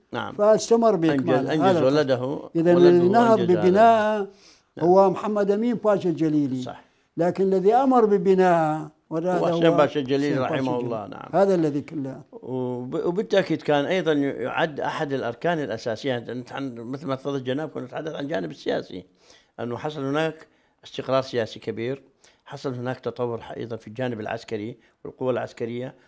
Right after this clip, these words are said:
Speaker 1: والموصل كقاعدة للدولة العثمانية،
Speaker 2: طبعًا قاعدة
Speaker 1: آه،
Speaker 2: توسع.
Speaker 1: حتى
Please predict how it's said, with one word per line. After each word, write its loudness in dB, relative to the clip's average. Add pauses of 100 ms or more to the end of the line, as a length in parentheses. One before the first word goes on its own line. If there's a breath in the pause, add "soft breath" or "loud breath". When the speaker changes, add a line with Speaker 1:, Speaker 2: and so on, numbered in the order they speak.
(220 soft breath)
Speaker 1:
والموصل -8
كقاعدة -6
للدولة -10
العثمانية، -8
Speaker 2:
طبعًا -14 (120)
قاعدة -18 (100)
Speaker 1:
آه، 0
Speaker 2:
توسع. -6
Speaker 1:
حتى -2